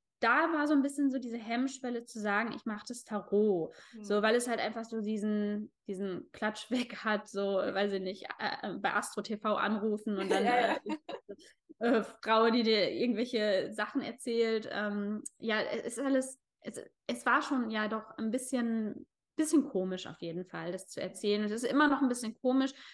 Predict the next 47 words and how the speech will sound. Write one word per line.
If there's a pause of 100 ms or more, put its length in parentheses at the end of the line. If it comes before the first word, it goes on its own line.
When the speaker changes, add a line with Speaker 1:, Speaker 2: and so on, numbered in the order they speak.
(100)
Speaker 1:
weil
Menschen
sich,
glaub
ich,
nicht
vorstellen
können,
dass
man (280)
dass
es
auch
ein
seriöses,
äh,
G-,
Geschäft
ist,
ne?
Viele
denken
ja
auch
gerade
so, (300)
äh,
die
verkauft
da
irgendeinen
Blödsinn,
ähm,
die, (160)
die
nutzt
die
Menschen
aus
oder
so.
Das
sind,
glaub
ich,
alles
so